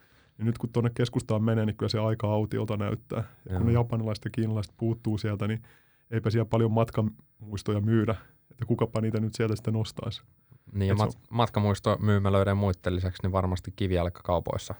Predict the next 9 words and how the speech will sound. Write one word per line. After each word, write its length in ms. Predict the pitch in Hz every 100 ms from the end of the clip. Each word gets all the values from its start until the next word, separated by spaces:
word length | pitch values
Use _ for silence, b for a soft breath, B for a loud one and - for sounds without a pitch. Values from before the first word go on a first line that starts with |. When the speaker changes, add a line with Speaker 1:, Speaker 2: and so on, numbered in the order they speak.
| -
Speaker 1:
Kyllä, 240 | - 135 123
nimenomaan 420 | 135 147 123 117
siinä 180 | 117 110
se 60 | 107
näkyy 320 | 107 110 104
kans 260 | 104 104 -
sitten 240 | - - -
voimakkaasti. 520 | 110 110 - - - - _ _ _ -
Speaker 2:
Näinpä. 240 | 92 95